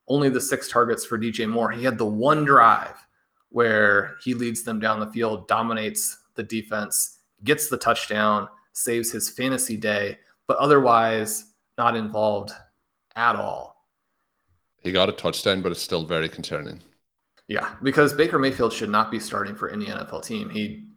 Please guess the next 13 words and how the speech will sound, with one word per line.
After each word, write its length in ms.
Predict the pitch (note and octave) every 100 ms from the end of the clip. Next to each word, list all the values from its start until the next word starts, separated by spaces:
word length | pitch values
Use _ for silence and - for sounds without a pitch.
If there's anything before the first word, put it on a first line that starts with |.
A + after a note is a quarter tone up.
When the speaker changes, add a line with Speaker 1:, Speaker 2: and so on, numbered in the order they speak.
| _ _
Speaker 1:
<laughs> 400 | _ _ _ _
the, 240 | - - - - _ _ _ - G#3 - -
the, 440 | E3 D3+ D3+ - C3+
the 120 | D#3
gap 320 | E3 E3 -
between 360 | - - D3+ A#2
him 280 | D3 D3
and, 160 | - A#2+
say, 160 | - A#2+
Jacoby 420 | A2 - B2 B2
Brissett 440 | A2+ A2 - A2
today 360 | - D2 - - _ _ _ _ -
was 380 | A#2 G#2+ -